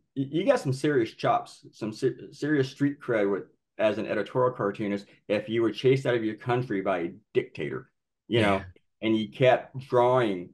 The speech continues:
Speaker 1: against him. You know, he, he did, like, shoe cartoons about shoes, you know, <laughs> from Imelda
Speaker 2: Yeah.
Speaker 1: and stuff like that. And that's why, like, I think about, you know, uh, like, Pedro Molina, who was chased out by a dictator, you
Speaker 2: Yeah,
Speaker 1: know,
Speaker 2: yeah,
Speaker 1: from
Speaker 2: I met him. I met him.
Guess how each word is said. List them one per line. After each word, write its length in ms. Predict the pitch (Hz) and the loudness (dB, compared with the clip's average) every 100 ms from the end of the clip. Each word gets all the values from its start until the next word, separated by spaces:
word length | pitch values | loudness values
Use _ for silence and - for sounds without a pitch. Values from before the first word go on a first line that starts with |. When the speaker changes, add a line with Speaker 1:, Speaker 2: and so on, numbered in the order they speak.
| - | -10
Speaker 1:
against 440 | 107 104 113 110 | -4 0 0 -2
him. 220 | 87 78 67 _ _ | -8 -8 -10 _ _
You 80 | 92 | -2
know, 120 | 101 | 0
he, 240 | 101 123 113 | 2 2 2
he 140 | 131 | 2
did, 360 | 139 131 123 98 | 4 4 4 2
like, 260 | 107 98 | -2 -2
shoe 520 | - - 131 127 123 - | -8 -8 -2 -2 -2 -4
cartoons 380 | 131 113 117 113 | -2 -2 0 -2
about 200 | 113 - | -2 -4
shoes, 460 | - 110 95 90 - - | -6 -6 -6 -8 -16 -4
you 100 | 123 | 2
know, 260 | 123 123 - - | 6 4 2 -6
<laughs> 500 | - 202 202 196 - | 2 2 2 -2 -2
from 200 | 160 156 | 0 2
Imelda 480 | 131 123 127 117 104 | 4 4 4 2 0
Speaker 2:
Yeah. 280 | 107 101 101 _ | -12 -16 -18 _
Speaker 1:
and 80 | 117 | -10
stuff 220 | - 123 | -2 0
like 180 | 104 101 | 0 0
that. 280 | 104 90 - _ _ | 0 0 -2 _ _
And 240 | - 127 120 | 0 2 6
that's 180 | 151 165 | 6 8
why, 120 | 139 | 8
like, 180 | 123 - | 8 4
I 60 | |
think 120 | 131 165 | 0 2
about, 280 | 143 - - | 2 2 -4
you 60 | |
know, 420 | 120 110 107 104 | -2 -2 -2 -4
uh, 520 | - 104 101 101 98 95 - | -2 2 4 4 2 0 -10
like, 320 | - 104 101 - _ _ | -2 0 0 -2 _ _
Pedro 240 | 135 123 127 | 0 2 2
Molina, 480 | 107 117 127 107 101 | 0 0 0 0 -2
who 140 | 107 | -2
was 140 | 101 | -2
chased 320 | - 107 98 - | -2 0 0 0
out 140 | 95 | -2
by 120 | 95 90 | 0 -4
a 20 | |
dictator, 560 | 98 - - 80 - _ _ _ - | -4 -6 -6 -8 -8 _ _ _ 2
you 80 | 180 | 4
Speaker 2:
Yeah, 60 | |
Speaker 1:
know, 100 | 214 | 4
Speaker 2:
yeah, 120 | 208 | 2
Speaker 1:
from 0 | |
Speaker 2:
I 100 | 165 | 2
met 220 | 156 175 185 | 2 2 0
him. 180 | 92 101 | -4 -2
I 140 | 135 | -2
met 240 | 135 147 | 0 -2
him. 80 | 117 | -2